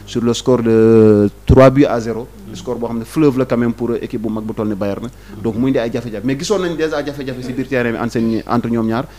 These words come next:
mais jafe-jafe yi daa continuer ba si biir vestiaire yi. Donc te Sadio Mané instant bi am na ay décisions yu daanu.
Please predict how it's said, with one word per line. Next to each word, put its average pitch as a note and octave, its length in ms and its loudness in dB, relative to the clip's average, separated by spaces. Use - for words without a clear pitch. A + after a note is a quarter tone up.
mais A2 160 0
jafe-jafe C3+ 380 2
yi B2 60 2
daa B2+ 120 2
continuer A#2+ 340 -2
ba A#2 120 -4
si B2 80 -6
biir A#2+ 160 -2
vestiaire G#2 340 -6
yi. F2+ 100 -10
Donc A#2 200 -2
te D3 80 0
Sadio C#3+ 280 8
Mané C3+ 320 6
instant A#2+ 280 0
bi C3+ 320 4
am A#2+ 120 2
na B2 60 2
ay A2 100 0
décisions A#2 360 -2
yu A#2 100 -4
daanu. A#2 300 -4